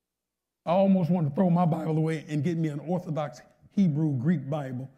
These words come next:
And I do, don't want to say throw it away 'cause I do have one. But, and I say that because under your, your translations, your King James translations,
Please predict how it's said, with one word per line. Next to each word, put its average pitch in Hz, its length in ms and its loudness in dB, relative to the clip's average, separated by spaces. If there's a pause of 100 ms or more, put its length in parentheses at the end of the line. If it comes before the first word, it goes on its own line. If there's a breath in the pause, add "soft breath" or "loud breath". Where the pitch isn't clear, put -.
(160)
And 185 140 0
I 180 60 4
do, 170 140 4
don't 180 160 -2
want 165 120 -4
to 175 60 -6
say - 60 -6
throw 165 120 -4
it 156 40 -2
away 165 100 -2
'cause 151 160 -10
I 160 100 0
do 165 180 0
have 170 300 -2
one. 107 200 -16 (420 soft breath)
But, 165 140 -2
and 156 140 -2
I 156 60 -4
say 233 220 4
that 160 180 0
because 156 400 -2 (320 soft breath)
under 185 200 10
your, 175 300 6 (160)
your 185 160 6
translations, 185 800 0
your 175 140 0
King 208 380 6
James 196 480 2
translations, 190 680 -6